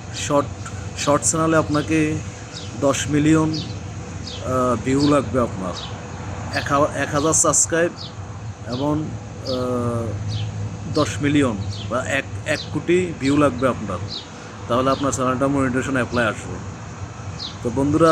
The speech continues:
যদি আমার এই ভিডিও দ্বারা আপনার কোনো উপকার হয়ে যায়, উপকার আসে, তাহলে অবশ্যই আমার চ্যানেলটিতে সাবস্ক্রাইব করে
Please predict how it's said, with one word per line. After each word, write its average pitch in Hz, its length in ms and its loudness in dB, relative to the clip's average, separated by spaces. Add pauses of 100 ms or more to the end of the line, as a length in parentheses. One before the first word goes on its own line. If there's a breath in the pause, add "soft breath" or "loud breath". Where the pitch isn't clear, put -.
(100)
যদি 151 160 4 (120)
আমার 156 260 4
এই 156 120 4
ভিডিও 156 280 6
দ্বারা 151 220 6
আপনার 143 240 0
কোনো 151 200 2
উপকার 143 360 2
হয়ে 147 240 4
যায়, 151 200 6 (340)
উপকার 139 300 0 (100)
আসে, 156 220 0 (680)
তাহলে 131 200 2 (100)
অবশ্যই 143 360 2
আমার 147 240 2
চ্যানেলটিতে 143 460 0 (100)
সাবস্ক্রাইব 143 420 0
করে 143 140 4